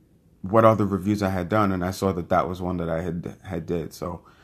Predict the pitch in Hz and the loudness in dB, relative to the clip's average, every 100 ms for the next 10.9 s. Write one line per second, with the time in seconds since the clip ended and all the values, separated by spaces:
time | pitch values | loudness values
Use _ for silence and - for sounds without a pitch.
0 | _ - 104 113 117 113 113 - 104 107 | _ -4 2 4 4 4 2 -2 -6 -4
1 | 104 101 98 95 98 95 101 98 - 98 | -2 0 2 2 2 -4 -4 -4 -2 -4
2 | - 95 98 90 - _ _ - - _ | -2 0 0 -2 -8 _ _ -20 -20 _
3 | _ _ - 90 85 85 - 92 107 98 | _ _ -6 -2 -2 -2 -2 2 4 4
4 | 90 98 - - 98 98 98 - - _ | 2 -6 -8 -2 2 2 0 -4 -20 _
5 | _ _ _ _ 95 98 104 104 104 101 | _ _ _ _ -2 2 4 2 4 2
6 | 95 101 101 104 101 - _ _ _ _ | 4 2 2 0 -4 -12 _ _ _ _
7 | _ _ _ _ _ _ _ _ _ - | _ _ _ _ _ _ _ _ _ 2
8 | 104 104 101 101 95 95 98 98 90 87 | 2 4 2 4 4 2 2 0 -2 0
9 | 98 95 92 95 98 98 98 98 - 92 | 0 0 -2 0 0 0 0 -4 -4 -4
10 | 98 92 92 92 95 87 87 87 | -4 -6 -6 -4 -6 -4 -4 -4